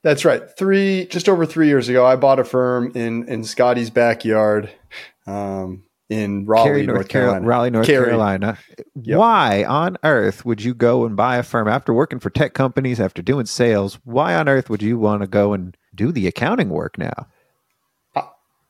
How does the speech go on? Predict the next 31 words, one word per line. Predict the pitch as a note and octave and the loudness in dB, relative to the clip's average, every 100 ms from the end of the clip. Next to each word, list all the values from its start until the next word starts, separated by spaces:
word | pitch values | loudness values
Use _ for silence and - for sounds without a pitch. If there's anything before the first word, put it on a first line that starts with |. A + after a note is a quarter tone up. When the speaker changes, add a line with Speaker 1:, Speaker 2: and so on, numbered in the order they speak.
| - | 2
Speaker 1:
I | D#3 F3 | 4 6
was | E3+ D#3 C3+ - _ | 4 4 0 -6 _
working | - C#3 C3+ E3 E3 D#3+ | -14 -2 2 2 2 2
really | D#3 D3 | 2 0
closely | A#2+ C#3+ C#3+ D3 | 2 2 2 0
with | C3+ | 0
a | C3 | 2
lot | B2+ C3 | 4 4
of | B2+ | 2
firm | - C3 C3+ | 2 2 2
owners, | C3+ D3 E3+ G3 - | 2 2 0 -4 -8
and | B2 A#2 A2+ A2+ A2 | -4 -2 -2 -4 -4
they | - A#2 B2 A#2+ | 0 2 2 0
taught | B2+ A#2+ B2+ | 0 0 0
me | B2+ | 0
all | B2 B2 B2+ | 2 4 4
of | B2 B2 | 2 0
their | C3+ C3+ | 0 0
dirty | - C#3 C#3 C#3 | 0 2 2 2
secrets | C3+ E3+ G#3 C#3+ G#2+ | -2 -4 0 0 2
as | A2+ G#2 | 0 0
they | G2+ A#2 | 2 0
tried | A2+ A#2+ A#2 A#2+ A#2+ | 2 2 4 2 -2
to | - A2+ | -2 0
learn | A#2 A#2+ A#2 | 2 2 2
how | A#2 A#2+ | 0 -2
to | A#2 A#2 | -2 -2
use | A#2 A#2 | -2 -2
the | A#2 | -4
cloud. | - A2+ C3 D#3+ | 2 4 4 4
And | C3 G#2+ G#2 | 4 2 -4